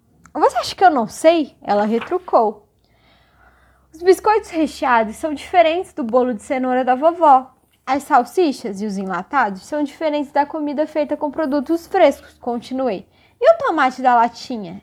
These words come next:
ela perguntou. "Também, a mamãe faz molho de tomate com tomates frescos, cenoura e temperos. Fica uma delícia, não fica?"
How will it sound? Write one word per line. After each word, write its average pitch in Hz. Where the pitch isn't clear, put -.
ela 202
perguntou. 202
"Também, 359
a 339
mamãe 359
faz 339
molho 392
de 381
tomate 277
com 294
tomates 233
frescos, 302
cenoura 285
e 294
temperos. 226
Fica 254
uma 247
delícia, 285
não 196
fica?" 254